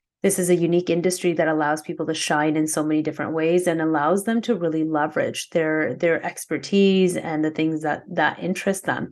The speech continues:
And I think that is beautiful. But I do think it needs to come with an air of caution.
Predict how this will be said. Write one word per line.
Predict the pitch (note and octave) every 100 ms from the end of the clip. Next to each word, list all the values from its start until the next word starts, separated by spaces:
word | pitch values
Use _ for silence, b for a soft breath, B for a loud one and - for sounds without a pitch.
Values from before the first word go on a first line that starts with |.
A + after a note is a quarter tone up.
| B B B -
And | F#3+
I | F#3
think | G3 G3
that | F#3 E3+
is | D#3+
beautiful. | D3+ D3+ G3 A#3 - - F#3+ _ b b -
But | F#3+
I | F#3
do | F3+ G#3 A#3+
think | A#3+ G3 F#3+ F#3
it | - F#3
needs | E3+ F3 F3+
to | -
come | F3+ - G#3 A#3 F#3+
with | F3 E3+ E3 _ _ _ _ _ _ _ _ _
an | F#3+ G3
air | F#3+ F#3
of | - F3+
caution. | - - F3 - - - -